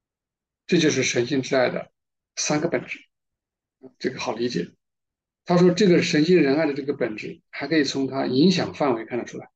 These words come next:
啊，他不只是爱地球上的这样的人，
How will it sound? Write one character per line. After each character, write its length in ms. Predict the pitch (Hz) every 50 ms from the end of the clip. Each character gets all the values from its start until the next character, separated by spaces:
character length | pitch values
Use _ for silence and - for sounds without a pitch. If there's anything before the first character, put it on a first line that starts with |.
| _ _ _ _ _ _ _ _ _ _ _ _ _ _ _ _ _ -
啊， 340 | 127 117 113 107 98 - -
他 280 | - 135 135 135 135 131
不 200 | - - 185 180
只 160 | - 127 117
是 400 | - - 147 139 135 - - - _ _ _
爱 140 | - 151 139
地 140 | 151 170 165
球 240 | - - 123 127 135
上 180 | 170 156 131
的 80 | 120 -
这 100 | - 123
样 100 | 117 113
的 80 | 113 107
人， 200 | 107 - -